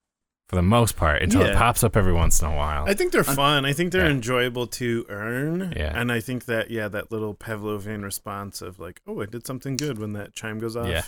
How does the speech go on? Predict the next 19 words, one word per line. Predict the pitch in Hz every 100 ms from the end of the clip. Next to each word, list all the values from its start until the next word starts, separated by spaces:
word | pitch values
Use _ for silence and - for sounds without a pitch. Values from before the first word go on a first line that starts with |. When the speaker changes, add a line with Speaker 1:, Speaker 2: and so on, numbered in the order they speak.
| -
Speaker 2:
and | 120 117
then | 113
the | 110
Speaker 3:
That's | 233 214 170
Speaker 2:
even |
Speaker 3:
what | 175
I | 151
Speaker 2:
bigger | 135
Speaker 3:
was | 120
looking | 139 120
Speaker 2:
one, | 123
Speaker 3:
for. | 139 135 139 _ _ _ _ _ -
Speaker 2:
the |
even | 139 139 113
bigger | 127 123
one | 117 110 107
when | 107 107
the, | 104 95
like, | 92 90